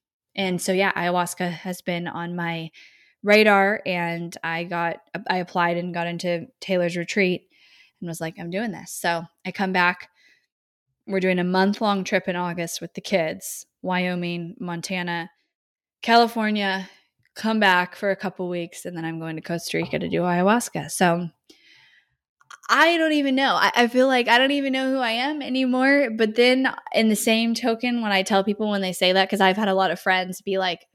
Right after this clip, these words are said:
"Who, who are you? <laughs> Like, what is happening? You're doing, like, the opposite of what you used to do." And actually, I think that I am coming home to who I've always been. Even the, like, gardening homestead thing, like, when I was a kid, I wanted a farm.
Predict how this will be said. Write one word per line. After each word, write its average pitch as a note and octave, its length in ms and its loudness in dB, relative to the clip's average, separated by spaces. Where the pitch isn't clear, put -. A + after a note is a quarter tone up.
"Who, C4+ 200 -4
who D4+ 220 0
are A3+ 200 2
you? D4+ 180 -6
<laughs> - 80 -10
Like, - 220 0
what A#3+ 160 0
is F#4 120 -2
happening? A3 500 0
You're A#3+ 160 -2
doing, B3 260 0
like, A3+ 200 -6
the - 100 -12
opposite A#3 460 0
of G3 100 -4
what F#3+ 120 -4
you F3+ 120 -8
used A3 220 -8
to G#3 80 -12
do." - 120 -8
And G3+ 440 6
actually, G3+ 720 2
I G3 80 0
think G3 320 -6
that F3+ 140 -4
I F3 420 -4
am G3+ 160 4
coming G#3 340 2
home F#3+ 260 0
to F#3 100 -2
who G3+ 140 2
I've F3+ 180 0
always F3 340 -4
been. A3+ 320 -4
Even A#3 360 2
the, G#3+ 140 6
like, E3+ 320 -2
gardening F#3 640 0
homestead F#3+ 720 -4
thing, A#3+ 260 -6
like, G3 200 -6
when F#3 100 -4
I G3 80 0
was A#3 120 -2
a F#3+ 60 -4
kid, G3 220 -6
I F#3 80 0
wanted E3+ 300 -6
a D#3 40 -16
farm. F3 400 -10